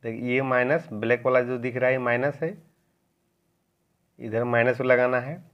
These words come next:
जो कि लकीर दिया हुआ है वो माइनस होता है, और जिस साइड लकीर नहीं दिया रहता है वो प्लस होता है।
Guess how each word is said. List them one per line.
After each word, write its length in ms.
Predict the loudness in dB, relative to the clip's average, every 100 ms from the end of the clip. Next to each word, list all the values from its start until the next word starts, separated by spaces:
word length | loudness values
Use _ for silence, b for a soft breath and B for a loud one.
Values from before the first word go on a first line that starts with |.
| _ _ -16
जो 180 | -12 -10
कि 180 | -6 -4
लकीर 340 | -2 -2 -4
दिया 260 | -2 2 2
हुआ 220 | 2 -2
है 280 | -2 -8 _ _ _ _ _ _ _
वो 80 | -12
माइनस 360 | -4 -2 -2 -4
होता 220 | -4 -4
है, 120 | -6 -12 -20 _ _ _ _ _ _ -8
और 80 | -6
जिस 220 | -4 0
साइड 160 | -2
लकीर 260 | 0 -6 -4
नहीं 140 | -4
दिया 180 | -2 2
रहता 240 | 4 4 2
है 80 |
वो 120 | 2 -2
प्लस 280 | -2 -2 -4
होता 180 | -8 -10
है। 160 | -10